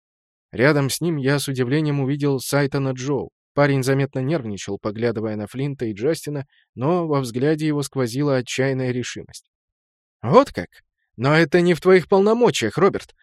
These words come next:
Пока что я глава департамента разработки". "Пока что да", — спокойно ответил отец.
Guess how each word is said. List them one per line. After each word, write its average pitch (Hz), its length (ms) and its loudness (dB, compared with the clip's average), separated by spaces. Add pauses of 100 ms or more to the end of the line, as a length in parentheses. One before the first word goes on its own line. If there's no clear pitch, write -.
(160)
Пока 156 280 4
что - 140 4
я 190 280 6
глава 139 280 4
департамента 131 680 2
разработки". 127 600 0 (760)
"Пока 117 400 2
что 131 240 -2
да", — 90 280 -10 (140)
спокойно 110 540 -4
ответил 104 340 -6
отец. 101 380 -10